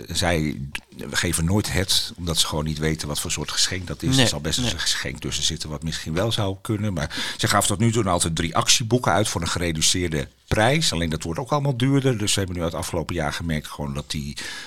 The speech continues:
Speaker 1: eh, boeken niet zo goed meer, eh, lopen. Dus we hebben nu bedacht, we gaan het anders inrichten. En, eh,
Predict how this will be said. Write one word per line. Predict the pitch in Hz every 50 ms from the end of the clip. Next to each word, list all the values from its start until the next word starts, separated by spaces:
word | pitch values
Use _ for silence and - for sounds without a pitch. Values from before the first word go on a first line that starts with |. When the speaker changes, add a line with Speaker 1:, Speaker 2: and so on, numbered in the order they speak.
| - - - - -
Speaker 1:
eh, | - 92 82 76 73
boeken | 85 160 160 - 156
niet | 139 139 127
zo | - -
goed | - - 139 127 120
meer, | 123 117 117 117 117 113 110 110 107 107
eh, | 107 107 110 - - -
lopen. | 95 98 104 104 104 101 90 - 95 90 92 92 87
Dus | 85 80 80
we | 82
hebben | 80 80 76 73 80
nu | 95 117 127
bedacht, | - - 98 90 - - - -
we | - 80 80
gaan | - - 73
het | - -
anders | 69 92 92 85 82
inrichten. | 85 82 78 78 76 - - - 78 76 76 -
En, | - 71 69 65 69 69
eh, | 64